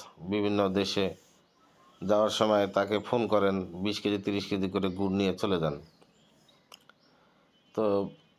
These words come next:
এগুলো, এই, এগুলো সিজনাল জিনিস, আসলে শীতকালেই পাওয়া যায়, কারণ বাঙালির এমন কোনো ঘর নাই যে তারা পিঠা পায়েস তৈরি করে না। তো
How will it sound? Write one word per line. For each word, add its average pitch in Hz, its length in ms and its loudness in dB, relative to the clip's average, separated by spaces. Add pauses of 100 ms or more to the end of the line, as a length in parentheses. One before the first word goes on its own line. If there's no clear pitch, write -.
এগুলো, 117 260 0 (120)
এই, 131 80 4 (100)
এগুলো 143 180 4 (120)
সিজনাল 131 440 4 (1000)
জিনিস, 104 360 0 (140)
আসলে 107 300 0
শীতকালেই 117 540 0
পাওয়া 107 240 4
যায়, 101 160 4 (160)
কারণ 101 180 2 (120)
বাঙালির 107 420 2 (600)
এমন 120 180 2 (100)
কোনো 120 140 4 (100)
ঘর 101 120 4 (100)
নাই 117 160 6
যে 110 120 2
তারা 110 220 4
পিঠা 117 240 2 (100)
পায়েস 107 320 4 (1600)
তৈরি 117 300 2
করে 101 240 6
না। 95 80 6 (1500)
তো 107 80 0